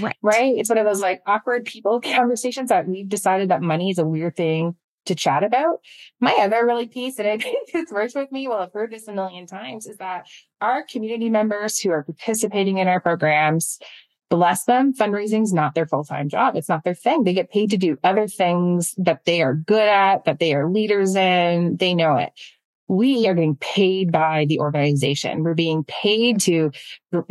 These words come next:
Speaker 2: drive revenue, to drive our organization forward. It's, it's our job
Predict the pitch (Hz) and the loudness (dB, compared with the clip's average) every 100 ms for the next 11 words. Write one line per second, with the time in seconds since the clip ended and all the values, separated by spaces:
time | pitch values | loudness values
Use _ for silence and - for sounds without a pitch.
0 | 170 170 170 208 247 214 214 208 214 202 | 0 2 2 2 2 2 0 0 -2 0
1 | 190 190 175 - 147 143 151 175 190 247 | 0 0 -2 -2 0 0 0 0 2 2
2 | 247 233 226 214 214 208 208 196 180 175 | 2 0 0 0 0 -2 -2 -2 -2 -2
3 | - 262 311 175 165 175 196 - 220 - | -2 2 2 2 0 -2 -4 -2 -4 -2
4 | 208 254 190 151 147 196 269 147 147 190 | 0 2 2 2 2 2 2 2 0 -2